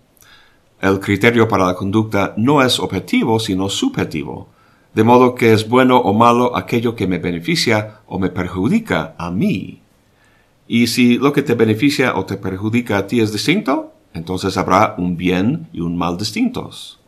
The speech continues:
Con esto, los juicios de valor dejan su pretensión de objetividad y universalidad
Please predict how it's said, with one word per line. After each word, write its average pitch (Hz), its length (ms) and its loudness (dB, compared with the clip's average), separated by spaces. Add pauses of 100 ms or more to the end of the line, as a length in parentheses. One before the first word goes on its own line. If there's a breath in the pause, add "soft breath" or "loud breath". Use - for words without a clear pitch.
(920 soft breath)
Con 135 180 2
esto, 185 640 0
los 123 200 4
juicios 160 460 2
de 107 80 2
valor 110 460 2
dejan 123 420 -2
su - 140 -8
pretensión 90 540 -6
de 92 100 -4
objetividad 85 680 -4
y 80 60 -4
universalidad 87 880 -2